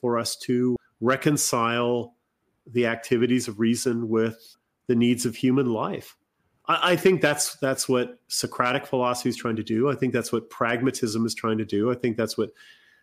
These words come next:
Kantian critical philosophy is trying to do. I think that's what Rousseau is trying to do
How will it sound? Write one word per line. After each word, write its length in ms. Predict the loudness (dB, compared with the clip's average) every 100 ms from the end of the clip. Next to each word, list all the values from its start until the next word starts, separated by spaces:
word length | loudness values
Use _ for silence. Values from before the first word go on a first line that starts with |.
| _
Kantian 640 | -6 2 4 4 2 2 2
critical 420 | 2 2 2 0
philosophy 500 | -2 0 0 -2 -2
is 100 | -4
trying 200 | -4 -4
to 60 | -2
do. 220 | 0 0
I 40 |
think 220 | 0 -2 -2
that's 280 | -4 -2
what 300 | -2 -2 -4 -4
Rousseau 560 | -2 0 2 2 2
is 120 | 0 -4
trying 260 | -4 -4
to 60 | -4
do 380 | -6 -6 -6